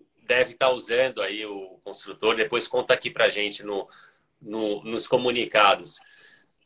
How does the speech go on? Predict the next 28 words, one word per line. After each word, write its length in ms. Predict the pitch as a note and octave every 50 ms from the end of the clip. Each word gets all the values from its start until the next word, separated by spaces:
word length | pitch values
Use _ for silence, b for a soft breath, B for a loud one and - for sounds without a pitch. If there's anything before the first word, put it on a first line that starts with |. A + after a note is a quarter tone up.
| _ _
Voltando 520 | B2+ C#3 C#3 C#3 - - D#3 F3 F3+ E3+
pra, 720 | - E3 D#3 D3+ C#3+ C#3 C3+ B2+ A#2+ A2+ A2 G#2 G#2 - - _ _ _ _ _
pra 180 | - A#2+ A#2+ A2
você, 760 | - G#2+ G2 - - - C#3 D3+ E3 D#3+ D3+ C#3 B2+ A#2 - -
Edu, 480 | A#2+ A#2 A2 A#2+ B2+ B2 A2+ G#2 - _ _ _ _ _ _ -
ah, 560 | B2 A#2+ A#2 A#2+ A#2+ A#2 A#2 A#2 A#2 A#2 A#2 - _ _ _ _ _ _ - _ _ _ _ _ _
até 340 | - C3 - - G3+ A3 A3+
nessa 300 | A3+ G3 D#3+ - F#3+ F3
questão 400 | - F3+ D#3+ D#3 - - D#3+ D#3
que 80 | D3+ -
você 100 | - D3+
falou 340 | - D3+ C#3 C3+ C3+ C3
agora 340 | B2+ A#2 G#2+ A#2+ A#2+ A#2 A2
com 140 | G#2 - A#2
o 40 | G#2
Joaquim, 540 | - A#2 A2+ G#2+ - - A#2 A2+ A2 G#2+ G2+
né, 220 | A2 A#2+ B2+ C3
do, 300 | - A2+ A2 G#2+ G2+ G2+
do 120 | G2+ G#2
quanto 340 | G2+ _ C3+ C#3+ D3 D3+ D#3
isso 200 | D3+ D3+ - D3+ -
poupou 360 | - C#3 C#3 C#3 - - C3+ C3
seu 200 | - - B2 A#2
tempo, 440 | - - A#2+ A#2+ A2+ - - -
você 280 | - - - C3 B2+ - _ _ _ _ _ _ _ -
pode, 460 | D#3 F3 G3+ F#3 F3+ F3 E3 D3+ - -
ah, 200 | B2+ B2+ G#2 F#2
ah, 440 | B2 B2 A#2+ A#2 A#2 A2+ A2 - -